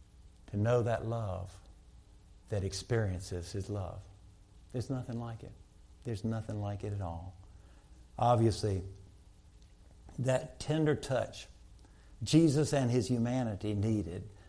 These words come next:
the Father's touch. The supernatural, tender affection that God did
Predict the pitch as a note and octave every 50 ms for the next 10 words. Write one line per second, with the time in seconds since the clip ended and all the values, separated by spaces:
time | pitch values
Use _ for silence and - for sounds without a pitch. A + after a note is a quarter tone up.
0 | - - A2+ G#2 - - A2+ G#2 G#2 G2+ G2+ F#2+ - - - - G2 F2+ F2+ F#2+
1 | - - - - - - - - - - - - - - - - - - - G2+
2 | - - - - F3+ F3+ F#3 - E3 C#3+ C3+ C3+ C#3+ C#3+ C#3+ C#3+ C#3 - - -
3 | G#2+ F#2 E2+ - - - - - - - - - - - - - - C#3 D3+ D3+
4 | C#3+ B2+ B2+ B2+ A#2+ - A2+ G2+ - - - - C3+ B2+ B2+ - - - G#2 F#2
5 | F2 E2+ - - - - - - - - - - B2+ B2 - G#2+ - B2 A#2+ B2+
6 | B2+ A2+ G#2 G2 F#2+ A2 G#2 G#2 G2 G2